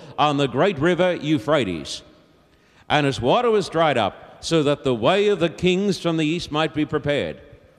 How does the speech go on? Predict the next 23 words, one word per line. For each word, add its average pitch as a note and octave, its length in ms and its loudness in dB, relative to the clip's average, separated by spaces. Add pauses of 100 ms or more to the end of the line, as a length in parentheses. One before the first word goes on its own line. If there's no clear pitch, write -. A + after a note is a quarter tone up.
(420)
And C3+ 180 0
I G3 160 2
saw G3+ 440 0
three G3+ 420 -2
unclean F#3+ 680 -4
spirits E3 680 -2
like F3 280 0
frogs C#3 520 0
coming F3+ 360 -4
out E3+ 200 0
of E3+ 80 -4
the D3+ 100 -2
mouth D#3 360 -2
of D3+ 120 -4
the D3+ 140 -2
dragon, B2 640 -2 (320)
out C#3+ 200 2
of C#3 60 -2
the C3 120 -2
mouth E3 360 -2
of F#3+ 140 -2
the F#3 100 -2
beast," D3 560 -6